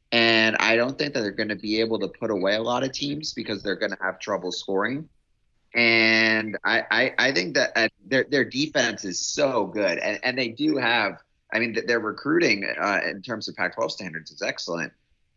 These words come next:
but I just think that their offense with Donovan at the helm as offensive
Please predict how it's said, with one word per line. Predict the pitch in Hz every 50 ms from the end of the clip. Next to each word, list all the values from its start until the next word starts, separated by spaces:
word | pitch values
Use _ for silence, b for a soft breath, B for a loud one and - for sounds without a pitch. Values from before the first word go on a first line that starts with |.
| _ _ _ -
but | 127 120 113 110 104 101 - - -
I | 110 117 113
just | 113 131 127 -
think | 143 131 113
that | 117 107 -
their | - 107 98
offense | 101 104 104 - - 107 104 101 -
with | - 92 85
Donovan | - 110 107 110 113 113 110 117 110 104 104 104 _ _ _ _ -
at | 98 101 101 -
the | 92
helm | 101 104 107 107 107 104 104
as | 101 92 90
offensive | 98 95 98 98 - 98 90 - 82